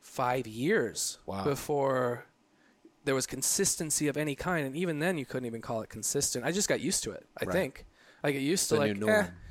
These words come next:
Speaker 1: I'm gonna figure out how to pay my rent. Like,
Speaker 2: Right. <laughs>
Speaker 1: it'll be all right."
Speaker 2: Yeah.
Speaker 1: Um, so the first, <laughs> the first, uh, two months were unbearably miserable. I, uh, moved there in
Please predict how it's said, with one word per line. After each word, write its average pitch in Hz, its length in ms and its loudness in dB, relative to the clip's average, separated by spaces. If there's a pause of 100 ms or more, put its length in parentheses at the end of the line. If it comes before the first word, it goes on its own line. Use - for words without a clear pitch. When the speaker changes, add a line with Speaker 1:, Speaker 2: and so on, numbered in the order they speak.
(140)
Speaker 1:
I'm 196 80 -2
gonna 220 80 4
figure 160 200 2
out 139 60 2
how 127 60 0
to 120 40 -4
pay 127 120 -6
my 110 120 -8
rent. 110 300 -8
Like, 151 100 2
Speaker 2:
Right. 107 180 0
<laughs> - 320 -2
Speaker 1:
it'll 247 140 6
be 214 100 2
all 165 80 4
right." 143 200 2 (320)
Speaker 2:
Yeah. 104 220 0 (340)
Speaker 1:
Um, 151 420 2 (320)
so - 160 2
the 180 80 4
first, - 420 2 (180)
<laughs> - 1000 -6
the - 80 -2
first, - 500 2
uh, 156 640 0 (520)
two 214 240 0
months 175 460 0
were 151 340 -2
unbearably 143 580 0
miserable. 127 640 -2
I, 143 380 2 (420)
uh, 135 240 0
moved 156 400 0
there 151 280 2
in 147 380 -2